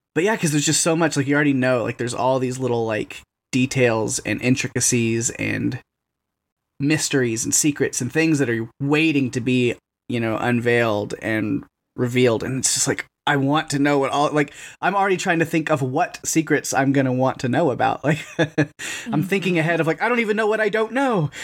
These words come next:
Speaker 1: you know? <laughs>
Speaker 2: <laughs> But I wanna know it. Yeah.
Speaker 1: I know. <laughs> So I'm excited to be back, and it's looking great so far. Uh, of course, a lot of my points that we'll really get into, I'll, I'll talk about a lot of, like, casting and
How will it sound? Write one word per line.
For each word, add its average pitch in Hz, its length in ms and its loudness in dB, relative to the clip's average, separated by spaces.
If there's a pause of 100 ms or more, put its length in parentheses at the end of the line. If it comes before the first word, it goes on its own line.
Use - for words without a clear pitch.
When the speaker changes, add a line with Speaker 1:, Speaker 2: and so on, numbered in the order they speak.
(140)
Speaker 1:
you 156 120 0
know? 147 260 0
<laughs> - 80 2 (500)
Speaker 2:
<laughs> - 0 -
But - 380 -2
I 196 100 0
wanna 226 260 0
know 285 220 0
it. 220 300 0
Yeah. 185 140 2
Speaker 1:
I 185 160 0
know. 208 1400 -2
<laughs> - 540 -14
So 156 160 0
I'm 214 220 2
excited 135 400 2
to 127 60 2
be 127 100 2
back, 123 340 0
and 135 160 0
it's 143 160 -2
looking 139 320 0
great 123 300 -2
so 117 180 0
far. 120 380 2
Uh, 120 320 2
of - 920 -20
course, 147 200 0
a 143 60 0
lot 131 100 2
of 123 60 -2
my 123 80 -2
points - 420 -2
that - 100 -2
we'll 120 140 0
really 123 240 0
get 123 180 0
into, 123 520 0
I'll, - 240 -6
I'll - 60 -6
talk 117 260 0
about 104 180 -2
a 104 40 -2
lot 104 120 0
of, 104 80 -2
like, - 160 -6
casting 113 680 0
and 117 520 -4